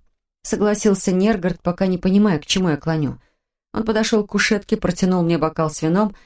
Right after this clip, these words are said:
и вернулся к столику за своим. «Так, может быть, это нас и подвело? Мы ведь не скрывались. Наши гуары наделали в городе много шума. Все знали о том, что мы приехали.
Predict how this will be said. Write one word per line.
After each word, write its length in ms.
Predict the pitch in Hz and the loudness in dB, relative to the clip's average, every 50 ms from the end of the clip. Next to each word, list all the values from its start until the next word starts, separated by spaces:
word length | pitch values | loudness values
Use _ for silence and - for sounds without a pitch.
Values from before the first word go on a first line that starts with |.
| _ _ | _ _
и 60 | - 185 | -4 -2
вернулся 440 | 196 202 196 226 247 240 - - | 0 0 2 2 0 0 -2 -4
к 60 | - - | -6 -4
столику 380 | - - - 185 180 - 185 | -2 -2 0 0 -2 -2 -2
за 120 | 160 160 160 | -2 -2 -2
своим. 440 | - - 143 139 127 120 127 - _ _ _ _ _ _ _ _ _ _ _ _ _ _ _ _ _ - | -2 -2 -2 -2 -2 -4 -8 -12 _ _ _ _ _ _ _ _ _ _ _ _ _ _ _ _ _ -6
«Так, 380 | 208 196 - - - - - _ _ | -6 -6 -6 -10 -20 -20 -20 _ _
может 360 | - 165 175 180 180 185 170 | -2 0 0 0 0 -4 -2
быть, 280 | 170 185 196 - - - | -2 -2 -2 -2 -2 -2
это 280 | - 190 190 - - 185 | 0 0 0 0 0 2
нас 260 | 202 208 214 202 - | 2 2 2 0 -2
и 40 | 180 | -2
подвело? 520 | 175 190 180 180 190 190 196 220 247 269 - _ _ _ _ _ _ _ _ _ _ _ _ _ _ _ - | -2 0 0 2 2 2 2 2 2 0 -4 _ _ _ _ _ _ _ _ _ _ _ _ _ _ _ 0
Мы 200 | 233 254 277 262 | 2 4 4 4
ведь 240 | 202 202 - - 208 | 4 2 0 0 2
не 80 | 220 | 0
скрывались. 760 | 214 - - 233 247 240 247 254 220 147 131 123 - - - _ _ _ _ _ _ | 0 0 2 2 2 4 4 2 2 0 -4 -8 -12 -14 -16 _ _ _ _ _ _
Наши 260 | 185 220 233 - - 196 | -2 0 0 0 -2 -2
гуары 520 | 175 170 185 185 185 214 233 233 208 - - _ _ _ - | 0 0 2 2 4 4 2 2 0 -4 -8 _ _ _ -2
наделали 480 | 208 214 214 175 190 233 240 226 196 190 | 0 0 2 2 2 2 4 4 2 0
в 80 | 170 | 0
городе 300 | 160 196 233 233 - 202 | 0 2 2 2 2 2
много 260 | 180 180 175 160 147 147 | 2 2 2 0 0 -2
шума. 420 | - - 165 165 170 175 175 175 - _ _ _ _ _ | -2 -2 0 0 0 0 -2 -4 -8 _ _ _ _ _
Все 200 | - - 285 285 | -4 0 2 2
знали 240 | 226 180 180 175 170 | 2 2 2 2 2
о 80 | 175 180 | 2 0
том, 140 | - 196 165 | 0 -2 -2
что 180 | - - 185 | -2 -2 0
мы 100 | 180 175 | 0 2
приехали. 540 | - 202 220 208 165 143 - - 131 143 | 2 4 4 2 2 0 -4 -8 -12 -12